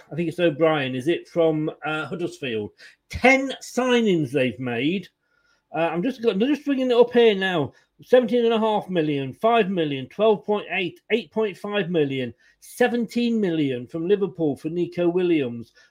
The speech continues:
One, two, three, four undisclosed, one on loan.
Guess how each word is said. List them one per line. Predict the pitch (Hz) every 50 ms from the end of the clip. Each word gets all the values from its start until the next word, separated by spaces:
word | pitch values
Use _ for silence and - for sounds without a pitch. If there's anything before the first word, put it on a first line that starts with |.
| _ _
One, | 143 175 202 214 220 202
two, | - - 196 202 196 175
three, | 151 - 190 196 196 170
four | - - _ _ 214 214 208 208 202 208 190 - -
undisclosed, | 180 185 190 175 180 175 - - 180 180 175 175 175 170 175 170
one | 156 165 175 170 165
on | 165 165 160 156 160
loan. | 160 156 139 123 117 113